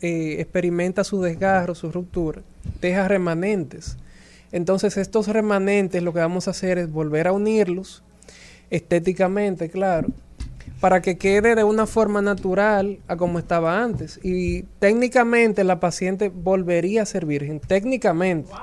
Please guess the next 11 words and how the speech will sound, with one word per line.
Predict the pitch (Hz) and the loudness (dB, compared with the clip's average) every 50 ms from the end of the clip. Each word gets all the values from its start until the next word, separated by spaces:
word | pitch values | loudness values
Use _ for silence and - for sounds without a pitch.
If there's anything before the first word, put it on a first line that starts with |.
| - 240 254 262 254 277 262 240 220 208 196 196 196 208 220 220 | -14 -12 -12 -10 -10 -10 -10 -12 -12 -14 -16 -16 -16 -6 2 6
Porque | 226 233 240 240 233 - - 208 202 196 | 8 10 10 10 8 6 4 0 0 2
con | - 202 196 202 | 2 2 4 4
esto | 214 214 - 254 | 4 6 6 6
hay, | 247 226 | 6 6
con | 196 - 226 214 214 220 | 4 2 2 4 4 4
esto | 233 - 285 | 4 4 4
hay | 262 262 | 4 4
que | 269 | 4
hacer | 247 247 254 247 254 | 2 2 2 2 2
un | 247 220 | 2 4
paréntesis. | - 214 185 170 160 151 147 131 139 139 - - 131 - - - | 4 6 6 6 6 4 2 0 -2 -4 -4 -6 -8 -10 -12 -14